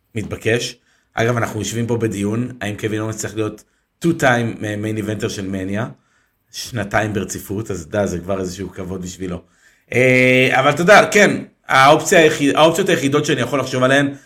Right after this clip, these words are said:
באמת זה ריה ושרלוט, ש-, אה, אתה יודע, חוץ מבאמת איזשהו ברול כזה שהיה ביניהם ברו, שהיה טוב, אני באמת, אני לא רואה את ההיט הגדול שיש כל כך ב-, אתה יודע, תחת הפיוט שלהם.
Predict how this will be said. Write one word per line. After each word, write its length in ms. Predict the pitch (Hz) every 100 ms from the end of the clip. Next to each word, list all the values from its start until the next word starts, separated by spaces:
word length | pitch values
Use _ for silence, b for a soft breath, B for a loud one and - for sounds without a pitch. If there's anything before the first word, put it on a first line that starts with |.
| B B
באמת 400 | - 139 147 156
זה 120 | 117 127
ריה 280 | 135 147 123
ושרלוט, 1300 | 117 113 113 113 - 104 101 95 - 120 110 123 143 - _ _ _ _ _ _ _
ש-, 200 | - - 170 160 - _ _ -
אה, 260 | 151 - - - _ _ _
אתה 80 | 214
יודע, 360 | 226 208 151 -
חוץ 240 | 196 202 202
מבאמת 600 | 185 160 165 185 - 147
איזשהו 280 | 143 -
ברול 440 | 123 104 139 156 160
כזה 220 | 165 147
שהיה 240 | 135 127 131
ביניהם 360 | 139 139 123
ברו, 420 | 117 120 147 131 B B _
שהיה 220 | 139 139
טוב, 340 | 139 165 135
אני 180 | 120 131
באמת, 360 | 131 143 147 143
אני 200 | 123 120
לא 360 | 117 139 151 147
רואה 220 | 135 143
את 140 | 143
ההיט 380 | 92 104 139 139
הגדול 540 | 120 113 131 139 120 B B B
שיש 340 | - 127 135
כל 120 | - 120
כך 220 | - 110
ב-, 60 | 117
אתה 240 | 117 104
יודע, 220 | 117 135 117
תחת 300 | 135 135 104
הפיוט 260 | - 127
שלהם. 260 | 120 92